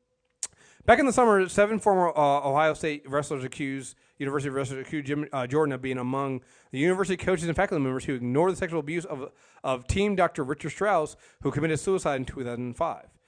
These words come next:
Jordan denied the allegations, saying that, "I never knew about any, uh, any type of abuse. If I had, if I did, I would have done something about it."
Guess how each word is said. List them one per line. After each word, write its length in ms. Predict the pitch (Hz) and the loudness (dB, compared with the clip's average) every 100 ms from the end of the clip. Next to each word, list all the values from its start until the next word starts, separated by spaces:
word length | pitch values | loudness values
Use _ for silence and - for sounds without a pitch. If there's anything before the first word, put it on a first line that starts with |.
| _ _ _ | _ _ _
Jordan 200 | 123 139 | -4 -2
denied 300 | 135 143 190 | 0 0 0
the 80 | 190 | 2
allegations, 400 | 170 156 147 143 | 2 2 0 -2
saying 300 | 160 147 143 | -2 -2 0
that, 160 | 139 135 | -2 -4
"I 80 | 127 | -4
never 260 | 127 160 | -2 0
knew 200 | 175 175 | 0 0
about 240 | 165 156 151 | 2 0 0
any, 320 | 151 147 156 | -2 -4 -4
uh, 120 | 139 139 | -8 -4
any 160 | 147 | -2
type 160 | 143 139 | -2 -4
of 80 | 135 | -6
abuse. 420 | 135 185 160 - _ _ _ _ | -6 -6 -6 -8 _ _ _ _
If 180 | 135 127 | -6 -2
I 200 | 143 135 | 0 0
had, 420 | 127 220 170 143 135 | 2 2 0 -2 -4
if 80 | |
I 80 | 135 | -4
did, 240 | 139 214 175 | 0 0 0
I 120 | 131 | -4
would 120 | 131 | -4
have 140 | 127 | -4
done 160 | 127 131 | -4 -4
something 180 | 123 127 | -6 -4
about 300 | 127 185 117 | 0 0 -2
it." 140 | 90 | -8